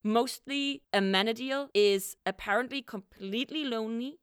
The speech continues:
He has no connections besides Lucifer for the last three years. And while he seems to want to pursue connections with people,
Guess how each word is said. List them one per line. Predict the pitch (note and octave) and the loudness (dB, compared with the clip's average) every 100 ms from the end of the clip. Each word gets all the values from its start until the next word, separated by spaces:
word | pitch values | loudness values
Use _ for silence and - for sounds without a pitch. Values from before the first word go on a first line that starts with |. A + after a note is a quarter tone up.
| _ | _
He | A3+ | -4
has | A3 G3+ F#3+ - E3 | 0 2 0 -2 -8
no | E3 F3 F3+ A3 | -6 -2 2 0
connections | C#4 C4+ B3+ - B3 | 0 -2 -2 -4 -10
besides | - A3 A3 G3 F#3+ | -10 -6 -4 -4 -6
Lucifer | F#3 G3+ A#3 - A3 | -8 -8 -8 -4 -4
for | - G3+ | -2 -2
the | F#3+ | 0
last | F#3 F#3+ G3 G3+ | 4 8 8 4
three | - - A3 | -6 -10 -6
years. | B3 A#3+ G#3+ G3+ C#4+ - - - | -4 -2 0 2 0 -10 -6 2
And | A3+ G3+ | 2 4
while | A3 A3 | 6 6
he | A3 A3 | 2 -8
seems | G3+ - A#3+ A#3+ - - | -8 -8 -6 -4 -8 -10
to | A3+ G3 D3+ D3 | -8 -8 -10 -10
want | D3+ G#3+ E4+ G4 | 2 4 4 0
to | C4+ | -8
pursue | A3+ A3+ - A3 | -8 -8 -8 -8
connections | A3 G#3 - G#3 | -6 -6 -8 -12
with | G3 - | -14 -12
people, | G#3 G3+ A3 A#3+ | -10 -2 -2 -2